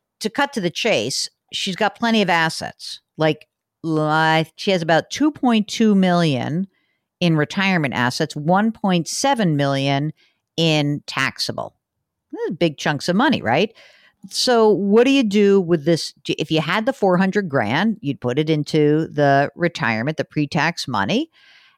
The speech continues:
and, um, you'd just let it grow. So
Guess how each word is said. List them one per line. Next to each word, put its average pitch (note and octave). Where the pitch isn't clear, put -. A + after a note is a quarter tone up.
and, A3+
um, A#3
you'd A3
just A#3
let E3
it G#3
grow. C#4+
So D#3+